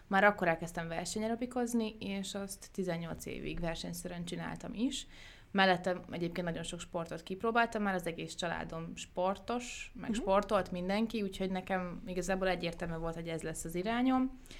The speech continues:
Speaker 1: És akkor, öm, aha, igazából a hobbim is, hogy hát a, a sportolás, az átcsapott abba, hogy a munkám is ez lett, és én az egyetemre is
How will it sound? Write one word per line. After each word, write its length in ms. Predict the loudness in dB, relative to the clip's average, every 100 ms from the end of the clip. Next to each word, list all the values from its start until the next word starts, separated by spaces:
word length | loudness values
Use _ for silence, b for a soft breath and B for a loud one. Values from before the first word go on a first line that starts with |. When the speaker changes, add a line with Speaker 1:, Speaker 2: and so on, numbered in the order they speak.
| B B B 0
Speaker 1:
És 180 | 2 4
akkor, 300 | 4 6 8
öm, 500 | 10 10 8 6 2 2
aha, 400 | 4 4 2 -4 0
igazából 360 | 2 4 4
a 40 | 6
hobbim 460 | 6 6 4 -2
is, 260 | -2 -2 -2
hogy 140 | -2
hát 140 | -2 2
a, 280 | 2 2 -4 -10
a 120 | -12
sportolás, 640 | -4 0 0 2 2 2
az 100 | 2
átcsapott 400 | 4 6 4 4
abba, 160 | 2 2
hogy 100 | 2
a 60 | 0
munkám 420 | -2 -4 -6 -6
is 140 | -4
ez 200 | -2 0
lett, 220 | 0 -2 -4
és 180 | -6
én 80 | -4
az 100 | -4
egyetemre 400 | -6 -6 -6 -6
is 260 | -6 -6